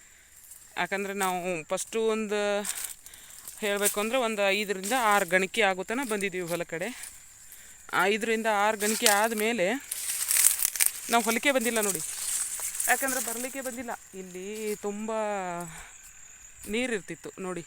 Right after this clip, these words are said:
ಯಾವ ಥರ ಇದೆ ಅಂತ ಹಳ್ಳ ಬಂದು ಯಾವ ಥರ ಆಗಿದೆ ನೋಡಿ, ಕೆಳಗಡೆ ಹಾಸ್ಗಟ್ಟಿದೆ. ಈಗ ಹೋಗಿದೆ ನೀರು, ಈಗ ಹೋಗಿದೆ. ಇಲ್ಲಿ ನೋಡಿ,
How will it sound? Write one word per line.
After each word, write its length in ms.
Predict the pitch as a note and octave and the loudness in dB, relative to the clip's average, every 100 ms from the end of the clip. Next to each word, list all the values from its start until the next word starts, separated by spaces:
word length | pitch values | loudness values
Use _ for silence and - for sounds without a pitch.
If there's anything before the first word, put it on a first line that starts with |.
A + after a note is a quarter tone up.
| E3 | -8
ಯಾವ 180 | E3 E3 | -8 -8
ಥರ 180 | F3 | -8
ಇದೆ 260 | F3 F3 D#3+ | -8 -8 -8
ಅಂತ 200 | D#3+ D#3+ D#3+ - - - | -10 -12 -14 -16 -20 -14
ಹಳ್ಳ 160 | E3 D#3 | -10 -10
ಬಂದು 400 | D3+ D#3+ E3 B3 - - - - - - - | -8 -10 -10 -12 -16 -20 -20 -20 -18 -18 -10
ಯಾವ 140 | E3+ | -8
ಥರ 180 | E3+ F3 | -6 -6
ಆಗಿದೆ 300 | E3+ E3 E3+ | -6 -6 -10
ನೋಡಿ, 200 | E3 D#3+ | -10 -10
ಕೆಳಗಡೆ 440 | - D#3+ D#3+ E3 G#3 - - - | -8 -8 -6 -8 -12 -16 -14 -10
ಹಾಸ್ಗಟ್ಟಿದೆ. 800 | D#3+ D#3 E3 E3 D#3 D#3+ - - - - - - F3 | -4 -4 -4 -10 -12 -14 -16 -18 -18 -18 -18 -14 -8
ಈಗ 260 | F#3+ A3+ - | -6 -6 -4
ಹೋಗಿದೆ 420 | G3 F#3 F3+ F#3+ | -6 -4 -8 -8
ನೀರು, 440 | B3 - F3+ F#3+ | -10 -10 -6 -6
ಈಗ 180 | F#3 F#3+ | -6 -8
ಹೋಗಿದೆ. 320 | F3+ F3+ F3 | -8 -8 -8
ಇಲ್ಲಿ 320 | F#3+ G3+ F3 F3 | -10 -10 -8 -6
ನೋಡಿ, 220 | E3+ | -6